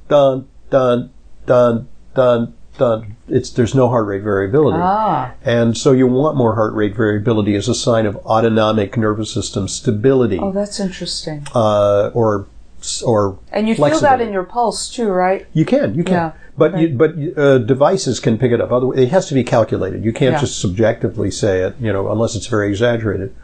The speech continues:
Speaker 2: Mm.
Speaker 1: So H R V, uh, calculation can occur now with an Apple Watch. And that's, I think, fun.
Speaker 2: Mm-hmm.
Speaker 1: But, you know, uh, it's, th-, this is actually the basis for, for the Oura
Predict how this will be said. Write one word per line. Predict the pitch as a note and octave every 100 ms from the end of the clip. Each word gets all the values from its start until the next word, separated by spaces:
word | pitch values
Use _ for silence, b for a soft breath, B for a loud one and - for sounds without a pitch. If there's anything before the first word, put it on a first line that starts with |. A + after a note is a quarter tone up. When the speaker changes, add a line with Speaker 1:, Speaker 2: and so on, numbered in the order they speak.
| - -
Speaker 2:
Mm. | F3 E3 D#3
Speaker 1:
So | D3+ E3 D3+ E3+
H | D3+ D3
R | C#3+
V, | B2+ C3 B2 A#2+ A#2+ F2+
uh, | A#2 A2 G2+
calculation | B2 A2+ A#2+ G#2+ - G2
can | B2+ G2+
occur | B2 G#2+
now | G#2 G2+
with | G2
an | G2+
Apple | G2+ - G2+
Watch. | G2+ G2 G#2 - - b b b
And | C#3+
that's, | G#3+ A#3 - - -
I |
think, | D3+ D#3+ - -
fun. | - C3 A2 D3+ E3+ - -
Speaker 2:
Mm-hmm. | G#2+ B3
Speaker 1:
But, | C#3 C3+ C#3
you | C#3+
know, | B2+ A#2+ - - -
uh, | B2+ B2 A#2+ - - - -
it's, | B2+ B2+ - -
th-, | C#3+ F#3+
this | G3 G3+ A3
is | F#3+
actually | F#3 - E3 C#3+
the | B2+
basis | C3 C3 A#2 -
for, | A#2+ A2+ - -
for | C3 A2+
the | A#2
Oura | C3+ C#3 C3+ C#3 C#3+